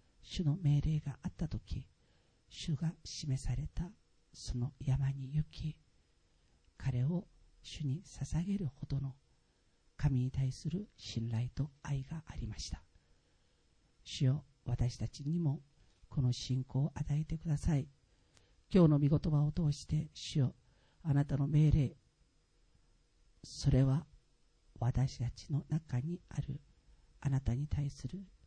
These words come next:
その愛の確認でもあるということを知りましたから、主の私たちに仰せられるその都度の命令に対して、日頃の私たちの愛を持って、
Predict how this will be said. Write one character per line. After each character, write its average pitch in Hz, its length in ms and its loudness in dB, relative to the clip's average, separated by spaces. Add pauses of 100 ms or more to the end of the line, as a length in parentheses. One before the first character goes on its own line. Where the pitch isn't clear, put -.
(320)
そ - 180 -10
の 131 160 0
愛 151 240 0
の 151 220 -2
確 - 300 -2
認 208 240 -2
で 175 100 -4
も 151 180 -4
あ 156 80 -2
る 160 120 -4
と - 140 -2
い 151 80 -2
う - 40 -4
こ - 80 -8
と 175 160 -4
を 180 160 -6 (160)
知 - 300 -8
り 120 100 0
ま 120 140 -2
し - 80 -14
た - 100 -6
か - 140 -8
ら、 127 120 -6 (840)
主 - 220 -2
の 135 220 2 (200)
私 143 280 -2
た 127 100 -2
ち - 180 -8
に 143 200 0
仰 165 220 0
せ 180 160 -2
ら 180 80 2
れ 185 140 0
る 151 120 -2
そ - 160 -4
の 123 120 -2 (300)
都 - 160 -6
度 156 140 2
の 170 160 -2 (440)
命 131 200 4
令 131 140 2
に 135 140 -4
対 131 220 -4
し - 100 -14
て、 131 200 -8 (500)
日 - 160 -4
頃 143 240 2
の 147 180 0
私 135 260 -2
た 131 100 -4
ち - 180 -10
の 151 120 0 (680)
愛 131 280 4
を 117 60 -2
持 156 120 0
っ - 20 -4 (180)
て、 127 180 0